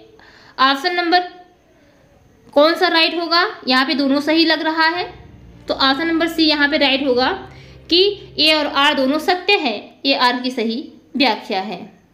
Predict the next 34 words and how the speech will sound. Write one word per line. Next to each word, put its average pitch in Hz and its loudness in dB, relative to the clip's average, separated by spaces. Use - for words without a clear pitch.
आर 262 2
ए 277 -2
की 269 -6
सही 269 0
व्याख्या 220 -2
है। 185 -14
And 214 0
next 254 0
question 330 -2
है, 359 4
यहाँ 233 0
पे 247 -2
आपको 240 -2
मिलान 254 0
करना 294 -4
है, 359 -6
तो 320 2
यहाँ 311 2
पे 349 0
need 320 4
achievement 285 0
theory 285 2
जो 240 2
है 262 0
वह 240 0
होता 254 -2
है 233 -2
वैयक्तिक 294 0
एवं 285 2
स्थिति 269 0
परक 226 -2
तत्व, 208 -6
वैयक्तिक 262 -2
एवं 254 2